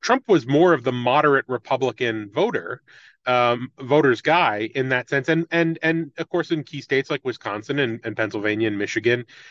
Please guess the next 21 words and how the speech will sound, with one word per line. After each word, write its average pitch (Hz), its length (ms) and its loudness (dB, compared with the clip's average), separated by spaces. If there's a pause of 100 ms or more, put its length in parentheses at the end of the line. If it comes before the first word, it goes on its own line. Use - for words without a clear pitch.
(140)
it 147 60 0
was 131 280 4
that 143 300 4
sort 156 280 4
of 113 100 2
voter 123 460 2
who 123 160 -10
flipped - 400 -6
from 120 460 -6 (440)
Obama 127 560 4 (120)
to 123 100 -6
Trump 135 320 -4
in 120 80 -8
twenty 120 240 -4
sixteen 127 600 -4
that, 117 200 2 (180)
that 120 220 -2 (160)
carried 123 560 0 (500)
the 127 80 -4
day. 135 320 0
So 151 260 -2